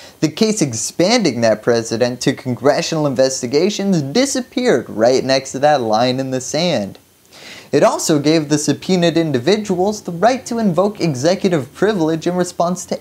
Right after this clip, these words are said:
any specific question asked by Congress. Something that, well, you should just tuck that into the back of your mind when we talk about the House of Representatives' response.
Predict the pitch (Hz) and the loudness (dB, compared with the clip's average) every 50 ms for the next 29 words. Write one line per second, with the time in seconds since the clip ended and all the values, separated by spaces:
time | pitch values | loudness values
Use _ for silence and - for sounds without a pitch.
0 | - - 156 160 160 165 165 160 - - 135 123 - 151 143 - - - - - | -4 -2 0 2 2 0 0 -2 -4 -6 -6 -4 -4 -4 -4 -4 -6 -6 -8 -2
1 | - 165 196 208 - - - 139 139 139 143 147 160 - 156 147 147 147 147 - | 0 2 2 2 0 -6 -10 -8 -6 -2 -2 -2 -2 0 0 0 0 2 0 0
2 | 135 151 165 156 - - - - - - - - - _ _ - - - - - | 0 0 0 -2 -4 -8 -12 -14 -16 -18 -18 -20 -20 _ _ -20 -20 -20 -20 -20
3 | _ - - 196 208 196 190 - 202 190 190 196 196 190 190 - _ - 370 466 | _ -4 0 0 0 0 0 0 0 2 2 2 2 0 -2 -6 _ -12 -2 0
4 | 508 523 523 523 - - - - 415 415 - - 220 175 - 196 190 - - - | 2 2 2 0 -4 -8 -4 -2 0 0 0 0 -4 -2 0 0 -2 0 0 0
5 | 180 160 - - 202 156 151 160 165 156 135 123 104 120 110 104 147 139 151 151 | 0 0 0 2 2 2 2 2 -2 -2 -4 -4 -2 -4 0 0 2 2 2 0
6 | - - 139 131 120 113 113 123 139 139 127 120 117 120 127 131 127 - 156 135 | 0 -2 -2 -2 0 0 0 0 0 0 -4 -6 -6 -8 -8 -8 -2 -2 -2 -2
7 | 151 - 147 135 135 135 143 139 - - - 160 170 - - 143 - 147 139 143 | -2 -2 -2 -2 -2 -2 -4 -8 -8 -4 -2 -2 -2 -2 -6 -6 -2 0 0 0
8 | 143 147 135 123 143 143 147 147 147 147 147 135 131 131 123 117 135 123 - - | 0 -2 -2 -2 -2 0 0 -2 -2 -2 -4 -6 -6 -10 -6 -4 -4 -4 -6 -6
9 | _ - 127 156 160 104 - - - - - - - - | _ 0 2 2 2 0 -2 -6 -12 -16 -18 -18 -20 -20